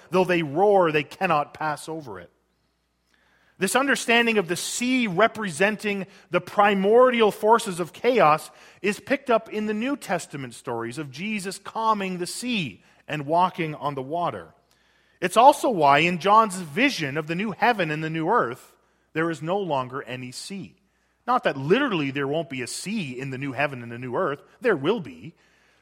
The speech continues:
But the forces of chaos and disorder and death, that is what will be gone in the new heaven and the new earth. This chaos underlies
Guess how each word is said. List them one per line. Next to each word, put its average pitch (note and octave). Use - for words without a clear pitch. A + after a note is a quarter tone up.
But E3+
the F3+
forces A3+
of E3+
chaos G#3
and D3+
disorder G3+
and C#3+
death, B3+
that C4
is A3
what D3
will C#3
be C3
gone A2+
in C3+
the B2+
new B2+
heaven F#2+
and G#2+
the G2+
new G2+
earth. F2
This C#4
chaos -
underlies G#3+